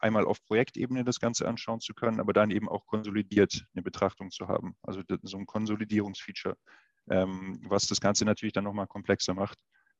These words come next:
Ähm, dass es, dass es integrierbar ist in die aktuelle,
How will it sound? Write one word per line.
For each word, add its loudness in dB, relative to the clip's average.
Ähm, 0
dass 2
es, 2
dass 4
es 0
integrierbar 2
ist 4
in -6
die 0
aktuelle, 2